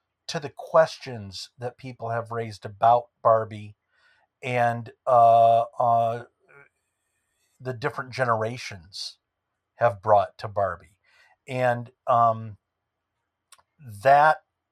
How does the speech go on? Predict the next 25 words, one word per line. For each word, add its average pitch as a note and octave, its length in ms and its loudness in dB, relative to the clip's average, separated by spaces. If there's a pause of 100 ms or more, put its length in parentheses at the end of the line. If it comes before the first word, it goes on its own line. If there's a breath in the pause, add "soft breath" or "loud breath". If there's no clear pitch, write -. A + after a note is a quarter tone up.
(180)
that C#3+ 380 4
was A#2 200 -8 (100)
really C#3 300 -8
interesting C3 540 -16
to A2+ 80 -10
watch. G2+ 580 -10 (560)
And C#3+ 140 -2
I D#3+ 40 -2
think F3+ 140 -8
it - 80 -18
poses E3 460 -6
even E3 240 -12
new E3 120 -10
questions. G#2 680 -12 (800)
Um, C#3+ 480 -4 (140)
and C#3 160 -8
it C#3+ 100 -10 (100)
asks, D3 640 -2
what C#3 260 -10
is E3 140 -14
the D3+ 100 -10
relationship B2 760 -12
that A2+ 120 -20
we A2 200 -20
have G#2+ 380 -8